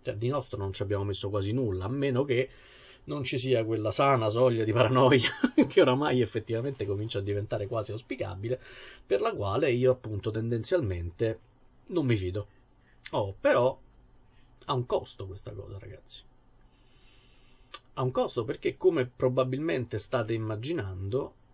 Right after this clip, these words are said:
avreste, avrete cominciato a capire, spero sempre, io sono, come vedete, un estremo-, estremamente ottimista da questo punto di vista. Se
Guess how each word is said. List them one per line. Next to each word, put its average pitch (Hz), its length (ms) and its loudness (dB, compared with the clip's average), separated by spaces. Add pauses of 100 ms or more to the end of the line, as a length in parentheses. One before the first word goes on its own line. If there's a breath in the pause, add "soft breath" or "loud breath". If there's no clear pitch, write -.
(160)
avreste, 107 520 -4
avrete 110 340 -2
cominciato 101 420 -2
a 98 60 -6
capire, 117 500 -4
spero 90 440 -6
sempre, 92 400 -8
io 90 100 -6
sono, 87 380 -10 (100)
come 95 220 -8
vedete, 92 320 -4
un 87 160 -6
estremo-, 95 420 -8
estremamente 101 580 -4
ottimista 90 440 -8
da 90 60 -14
questo - 200 -16
punto 98 240 -12
di 98 80 -14
vista. - 320 -20 (800 loud breath)
Se - 460 0